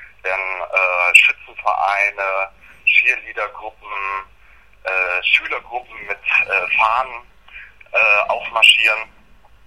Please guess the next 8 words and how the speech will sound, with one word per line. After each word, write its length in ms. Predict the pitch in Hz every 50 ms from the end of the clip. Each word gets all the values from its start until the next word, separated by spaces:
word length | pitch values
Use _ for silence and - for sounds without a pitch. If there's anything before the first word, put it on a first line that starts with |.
| - - - -
Und 300 | - 120 113 101 107 -
da 140 | 98 95 98
möchten 320 | 107 107 107 - 113 110
wir 100 | 110 110
natürlich 420 | 107 104 101 - - - - -
am 80 | 104 104
dritten 260 | - - 101 - - -
Oktober 760 | 92 92 - - - 117 120 117 117 113 110 107 113 110